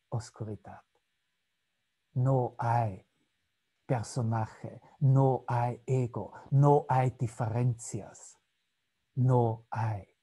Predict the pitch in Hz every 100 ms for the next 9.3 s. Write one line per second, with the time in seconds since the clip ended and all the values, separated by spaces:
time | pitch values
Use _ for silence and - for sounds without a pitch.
0 | _ _ 127 113 110 104 - 107 - -
1 | _ _ _ _ _ _ _ _ _ _
2 | _ _ _ _ _ _ _ _ _ _
3 | _ _ _ _ _ _ _ _ _ _
4 | _ _ _ _ _ 127 127 127 110 -
5 | 113 110 107 - 107 110 - 117 98 -
6 | - - - _ _ _ _ _ _ _
7 | _ _ _ _ _ _ _ _ _ -
8 | 123 120 120 117 113 - 135 - - -
9 | 117 110